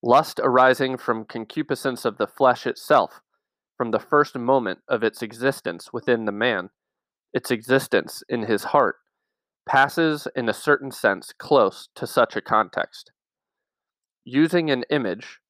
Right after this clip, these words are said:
one could say that it passes on the ruins of the matrimonial significance of the body and all its subjective parts.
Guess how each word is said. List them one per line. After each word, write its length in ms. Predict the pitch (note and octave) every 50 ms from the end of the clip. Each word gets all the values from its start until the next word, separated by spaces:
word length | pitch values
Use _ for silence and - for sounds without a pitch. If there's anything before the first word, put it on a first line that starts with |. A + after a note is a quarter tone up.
| _ _ -
one 300 | A#2 B2 C3+ C#3 C#3 B2+
could 180 | - C#3 B2+
say 300 | - - C3+ B2 B2 B2
that 180 | A#2 A#2 A2 A2
it 140 | G#2 - -
passes 500 | - B2+ B2 B2 - - C#3 B2+ A#2 C3
on 180 | A#2 A2+ A2+
the 80 | G#2+ G#2+
ruins 600 | G#2+ A#2+ C3+ C3+ A#2 F2+ F2 G#2 - - - - _ _ _ _ _ _ _ -
of 140 | B2 A#2 B2
the 60 | A#2
matrimonial 760 | A2+ A#2+ B2 C3 - - C3+ B2 B2 B2+ B2+ B2+ B2 A#2+ A#2
significance 800 | - - B2 A2+ A#2+ C#3+ D3+ - - - - G2 F2 F#2+ - -
of 180 | - A#2 A2+ A2+
the 80 | A2+
body 400 | G2 - A2+ A#2+ A2+ - - - _ _ _ _ _ _ _ _ -
and 180 | B2 A#2 A#2 - -
all 380 | - C3+ C3+ B2 G#2+ G#2 - - -
its 220 | B2+ - - -
subjective 560 | C3+ A#2+ A#2 - B2+ A2+ G2+ _ - G#2 F2+ _ _
parts. 400 | - B2 F#2+ - _ - - -